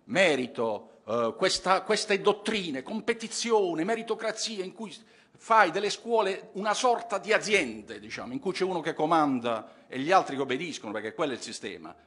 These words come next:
penso al ruolo della, della dirigenza scolastica, che influirà anche sui sistemi di valutazione, attenzione, perché quel sistema porta un, un sistema autoritario anche sui temi della valutazione, eh?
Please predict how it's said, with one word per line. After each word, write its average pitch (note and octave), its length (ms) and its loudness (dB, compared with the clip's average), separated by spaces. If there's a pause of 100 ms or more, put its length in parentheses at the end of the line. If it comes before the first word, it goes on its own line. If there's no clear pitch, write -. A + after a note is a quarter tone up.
(100)
penso C3 260 -6
al A#2 60 -4
ruolo C3 180 -6
della, A2 220 -4
della A2+ 160 -6
dirigenza G#2+ 420 -10
scolastica, G#2 640 -18 (760)
che E3+ 100 -4
influirà G3 400 4
anche D#3 300 6
sui A#2 160 -10
sistemi A2+ 320 -8
di G#2+ 60 -10
valutazione, G#2 560 -8
attenzione, G2+ 380 -14
perché C3 200 -12
quel E3+ 140 -4
sistema B2+ 520 -2
porta C3 360 0
un, A#2+ 100 -2
un C#3+ 100 -6
sistema D3+ 320 -4
autoritario C#3 580 -4
anche C#3+ 180 -10
sui C3 120 -18
temi B2 200 -10
della A2+ 120 -6
valutazione, G2+ 560 -12
eh? A#2 60 -16